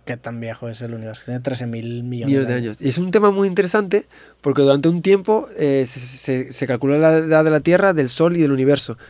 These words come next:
Speaker 2: Pues según ciertos modelos era más viejo el Sol que el, el universo, lo cual no tiene
Speaker 1: Sí.
Speaker 2: sentido.
Speaker 1: La, la edad de la Tierra se calculó porque analizaron un, una piedra y por su proceso de descomposición, creo que era plomo, ¿no? Algo
Speaker 2: Sí,
Speaker 1: así.
Speaker 2: sí, sí,
Speaker 1: Así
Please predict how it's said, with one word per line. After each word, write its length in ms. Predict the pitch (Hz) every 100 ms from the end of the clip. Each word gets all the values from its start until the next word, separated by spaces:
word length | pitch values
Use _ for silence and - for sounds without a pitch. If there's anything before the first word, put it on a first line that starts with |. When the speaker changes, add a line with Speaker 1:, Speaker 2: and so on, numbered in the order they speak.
| - _
Speaker 2:
Pues 120 | - 120
según 220 | 139 147
ciertos 240 | 160 165
modelos 320 | 160 170 175
era 160 | 170 151
más 260 | 147 151 143
viejo 280 | 151 147
el 80 | 139
Sol 260 | - 151 156
que 80 | 151
el, 280 | 135 127 -
el 60 |
universo, 340 | 123 127 147 -
lo 120 | 120
cual 200 | - 131
no 60 | 135
tiene 140 | 139 123
Speaker 1:
Sí. 100 | 120
Speaker 2:
sentido. 340 | 147 135 117 - -
Speaker 1:
La, 220 | 160 180
la 100 | 175
edad 160 | 175 208
de 60 |
la 100 | 240
Tierra 260 | 170 180 185
se 80 | 214
calculó 360 | 196 160 143
porque 220 | 156 170 180
analizaron 680 | 147 127 131 156 170 156 143
un, 240 | 135 147
una 220 | 147 139 147
piedra 420 | 131 127 139 135
y 300 | 123 117 123
por 160 | 127 127
su 120 | 131
proceso 340 | 131 117 123
de 60 | 151
descomposición, 500 | 147 147 131 123 127
creo 160 | 135 139
que 60 |
era 100 | 160 131
plomo, 320 | 131 143 147
¿no? 120 | 131
Algo 140 | 135 139
Speaker 2:
Sí, 60 |
Speaker 1:
así. 200 | 170 180
Speaker 2:
sí, 280 | 170 175 160 -
sí, 60 |
Speaker 1:
Así 80 | 131